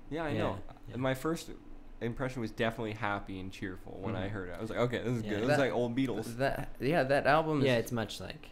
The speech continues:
Speaker 3: that album is, like, s-, coming off of, like, the idea that, of concept albums and, like,
Speaker 2: Mm-hmm.
Speaker 3: kind of creating, like,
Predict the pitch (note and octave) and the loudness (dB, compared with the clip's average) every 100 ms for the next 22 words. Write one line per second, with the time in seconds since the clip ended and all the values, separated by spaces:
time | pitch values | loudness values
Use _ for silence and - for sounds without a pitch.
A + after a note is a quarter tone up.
0 | - C3+ B2+ C#3 C#3+ B2+ G#2+ - A2+ G#2 | 0 4 4 4 2 0 -2 -2 -4 -4
1 | - - - - A#2 G#2+ G2 G2+ G2+ F#2+ | -8 -12 -10 -4 -2 0 0 0 -2 -2
2 | G2+ F2+ - F2 F2 F2+ F#2 F2 F2+ - | -2 -2 -4 -4 -4 -2 -2 -2 -2 -4
3 | - - F#2 - F2 E2 E2 F2 F2 F2 | -6 -6 -6 -6 -6 -6 -6 -6 -6 -6
4 | F2 E2+ E2 E2+ G2 G#2+ G2+ F2 A2 F#2 | -6 -6 -6 -8 -8 -6 -6 -6 -4 -4
5 | F#2 - G2 F#2+ F#2 - - - E3+ C#3+ | -4 -6 -4 -4 -6 -10 -12 -8 -6 -8
6 | - | -10